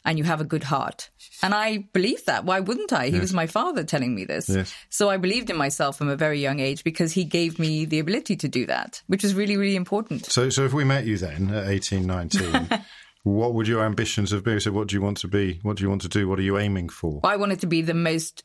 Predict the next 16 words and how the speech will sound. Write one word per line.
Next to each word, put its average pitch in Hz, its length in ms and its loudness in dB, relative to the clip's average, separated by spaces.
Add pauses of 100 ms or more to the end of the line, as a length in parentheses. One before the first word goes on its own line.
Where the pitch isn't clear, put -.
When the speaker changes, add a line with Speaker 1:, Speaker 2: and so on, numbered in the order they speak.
(220)
Speaker 1:
amazing 170 640 0
criminal 151 280 -2
barrister. 131 500 -4 (340)
Speaker 2:
Okay. 156 320 -2
Speaker 1:
That's - 200 -2
what 180 100 2
I 165 60 0
was 170 120 -4
going 170 100 0
to 160 60 -2
do. 156 160 0
I 143 100 0
was 160 140 -2
going 170 160 0
to 175 60 -2
become 170 520 -2